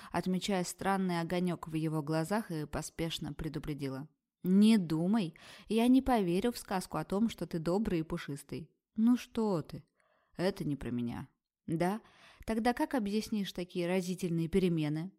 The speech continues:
«Мне нравится, что ты моя должница», хмыкнула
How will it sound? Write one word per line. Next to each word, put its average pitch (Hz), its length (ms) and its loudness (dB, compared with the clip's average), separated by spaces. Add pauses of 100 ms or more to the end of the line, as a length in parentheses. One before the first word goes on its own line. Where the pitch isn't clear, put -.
(360)
«Мне 185 520 2
нравится, 170 720 -2
что - 400 -8 (540)
ты 185 140 2
моя 147 240 2
должница», 143 760 -4 (480)
хмыкнула 151 680 4